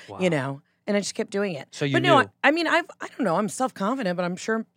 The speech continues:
Speaker 2: somebody's gonna leave a <laughs> horrific comment on this
Speaker 1: Oh,
Speaker 2: podcast, and I'll
Speaker 1: that's,
Speaker 2: just drive off Mulholland in
Speaker 1: that's
Speaker 2: three
Speaker 1: what they
Speaker 2: days.
Speaker 1: do.
Speaker 2: That's what, can I tell you? It's a savage world.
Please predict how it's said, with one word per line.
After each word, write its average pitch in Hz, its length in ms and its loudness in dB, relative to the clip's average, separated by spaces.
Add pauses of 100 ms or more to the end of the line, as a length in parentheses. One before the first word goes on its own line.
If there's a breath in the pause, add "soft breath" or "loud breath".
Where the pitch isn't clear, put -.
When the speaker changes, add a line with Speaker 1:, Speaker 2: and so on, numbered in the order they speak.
(220 soft breath)
Speaker 2:
somebody's 190 420 0
gonna 160 160 -2
leave 160 180 -2
a 175 60 2
<laughs> - 120 -4
horrific 208 560 4
comment 208 520 0
on 302 160 4
this 202 240 -8 (100)
Speaker 1:
Oh, - 20 -8
Speaker 2:
podcast, 220 720 8
and 202 140 6
I'll 233 80 8
Speaker 1:
that's, 277 80 4
Speaker 2:
just 233 200 0
drive 202 320 8
off 214 160 4
Mulholland 185 600 4
in 151 80 0
Speaker 1:
that's 208 100 0
Speaker 2:
three 170 140 0
Speaker 1:
what - 80 2
they - 180 2
Speaker 2:
days. 208 120 -6
Speaker 1:
do. 262 380 -2
Speaker 2:
That's 240 220 -6
what, 269 120 -4 (220 loud breath)
can 226 120 -4
I 311 60 2
tell 185 200 -2
you? 180 220 -4 (240)
It's 220 160 -4
a 302 60 -4
savage 156 480 -4
world. 143 240 -8